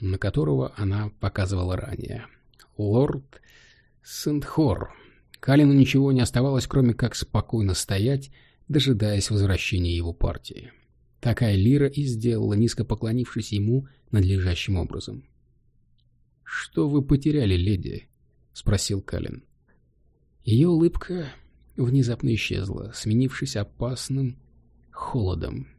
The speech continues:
Рука Калина неосознанно потянулась к одному из ножей, о которых мужчина вспомнил ранее, но Дрен сдержался.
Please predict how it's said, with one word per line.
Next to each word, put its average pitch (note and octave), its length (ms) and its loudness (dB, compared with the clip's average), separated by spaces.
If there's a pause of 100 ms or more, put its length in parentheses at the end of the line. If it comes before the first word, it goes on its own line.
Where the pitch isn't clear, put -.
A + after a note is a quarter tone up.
(220)
Рука G#2 300 2
Калина A2 440 2 (280)
неосознанно G#2+ 480 4
потянулась A2 760 0
к - 120 -10
одному G#2+ 500 0
из G#2+ 180 -2
ножей, G#2 640 0 (480)
о - 60 -10
которых G#2+ 340 4
мужчина B2 460 2
вспомнил F#2+ 560 -2
ранее, E2+ 440 -2 (220)
но G#2+ 220 4
Дрен G#2+ 280 4
сдержался. G#2+ 720 -2